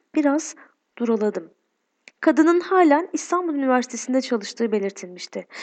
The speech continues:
Beni Cem Sultan'ın İtalya'daki yolculuk noktalarına götürebileceği, ayrıca İtalya'da bu konuyla ilgili kurum ve kuruluşlarla ilgili kurabileceği belirtiliyordu. Getirdiği zarfı bu sı-, sıkışıklıkta açamazdım.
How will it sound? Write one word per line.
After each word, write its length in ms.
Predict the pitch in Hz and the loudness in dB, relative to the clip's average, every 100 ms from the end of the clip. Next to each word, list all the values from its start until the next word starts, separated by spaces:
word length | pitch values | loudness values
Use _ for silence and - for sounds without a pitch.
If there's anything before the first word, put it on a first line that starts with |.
| - - | -16 0
Beni 280 | 254 262 285 | 4 6 6
Cem 220 | 233 311 | 6 6
Sultan'ın 540 | 311 240 - 208 269 349 | 4 -4 -6 -4 -2 -4
İtalya'daki 640 | 247 - 302 294 254 262 | -4 2 4 4 0 2
yolculuk 500 | 262 254 233 240 311 | 4 4 2 0 0
noktalarına 520 | 247 220 208 196 190 202 | -2 -4 -4 -8 -6 -4
götürebileceği, 880 | 220 220 220 202 190 185 190 240 - - - - | -4 -2 -4 -4 -6 -6 -4 -4 -6 -10 -8 4
ayrıca 360 | 262 311 277 | 8 8 6
İtalya'da 680 | 294 - - 320 311 240 240 | 4 0 -2 2 2 4 2
bu 120 | 269 | 2
konuyla 340 | - 277 247 233 | 2 2 4 4
ilgili 320 | 226 214 214 | 4 2 -2
kurum 360 | - 233 285 - - - | -4 -4 -4 -6 -18 -4
ve 60 | 262 | -2
kuruluşlarla 680 | 269 269 262 - 311 311 269 | 0 0 0 0 2 4 4
ilgili 280 | 220 208 | 2 0
kurabileceği 680 | 208 233 240 226 208 233 277 - _ _ 226 | -2 0 0 0 -2 -2 -4 -6 _ _ -2
belirtiliyordu. 840 | 220 220 220 214 196 190 - 208 _ _ _ _ _ _ _ 339 349 349 427 466 | 0 -2 -4 -2 -2 -4 -10 -14 _ _ _ _ _ _ _ _ _ _ _ _
Getirdiği 440 | 330 320 311 320 311 | 0 0 -2 0 4
zarfı 460 | 233 196 - 285 | 4 4 2 -10
bu 80 | 294 | -12
sı-, 240 | - 277 - _ | -16 -20 -20 _
sıkışıklıkta 720 | - 220 254 262 247 - 285 | -20 -16 -16 -14 -16 -12 -6
açamazdım. 640 | 269 - 233 214 190 _ | -6 -6 -16 -16 -18 _